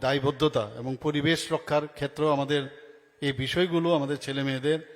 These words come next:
আরও বেশি করে তাদের বোঝানো। এবং এখানে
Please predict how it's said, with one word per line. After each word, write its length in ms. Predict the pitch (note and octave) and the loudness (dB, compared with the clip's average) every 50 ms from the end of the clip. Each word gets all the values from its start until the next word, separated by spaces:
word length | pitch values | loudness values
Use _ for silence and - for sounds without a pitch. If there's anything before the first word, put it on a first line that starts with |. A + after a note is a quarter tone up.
| - - - - _ _ _ _ - | -20 -20 -20 -20 _ _ _ _ -4
আরও 220 | B2 B2+ C3+ C#3+ | -2 0 2 0
বেশি 320 | C3+ A#2 C3 C3+ - - F#3 | 0 0 0 0 0 0 0
করে 260 | D#3+ F3 E3+ D3 C#3+ | 2 2 4 4 4
তাদের 360 | - D3 C3+ C3 C#3+ C3+ C3 | 2 2 2 2 2 0 0
বোঝানো। 520 | A#2+ G#2 C3 B2 D3 D3+ D#3 D#3+ D#3 D#3 D#3+ - - - - _ _ _ _ _ _ _ _ _ - | 0 -2 -2 2 2 2 4 2 0 -2 -4 -10 -16 -20 -20 _ _ _ _ _ _ _ _ _ -8
এবং 480 | B2+ B2+ C#3 C#3+ D3 D3 D3 C#3+ C3+ - - - - - - _ _ _ _ _ _ _ _ _ _ - | -4 2 4 4 4 4 2 -2 -6 -8 -16 -20 -20 -20 -20 _ _ _ _ _ _ _ _ _ _ -8
এখানে 480 | - C3+ C3 D3+ E3 E3+ E3+ E3+ E3+ E3+ | -6 -2 2 4 6 8 8 8 6 4